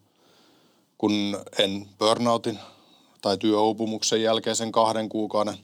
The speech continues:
sairasloman jälkeen, niin ollut vielä ihan parhaassa terässä. Ja sitten hallituksen puheenjohtajan kanssa sovittiin, että mun toimitusjohtajasopimus puretaan ja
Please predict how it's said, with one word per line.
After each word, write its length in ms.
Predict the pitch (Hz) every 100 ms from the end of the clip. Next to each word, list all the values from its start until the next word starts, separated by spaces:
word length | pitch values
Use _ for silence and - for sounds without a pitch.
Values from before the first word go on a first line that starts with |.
| _ _ _
sairasloman 720 | - 117 110 104 107 104 101
jälkeen, 520 | 104 101 101 104 101 101
niin 220 | 101 95 - -
ollut 380 | - 107 104 92
vielä 300 | 95 95 92
ihan 240 | 95 95
parhaassa 500 | 90 92 92 92 -
terässä. 520 | 87 92 92 - - 98 _ _ - _ _ _ _ _ _ _
Ja 200 | 98 92
sitten 340 | 90 95 - 92
hallituksen 500 | 95 92 - 101 85
puheenjohtajan 680 | 92 92 85 85 95 90
kanssa 180 | 85 -
sovittiin, 580 | 90 82 - - 82 78
että 240 | - - - _ -
mun 160 | 92
toimitusjohtajasopimus 1120 | 87 87 101 107 104 92 107 98 101 95 98 -
puretaan 640 | 101 98 92 90 90
ja 100 | 87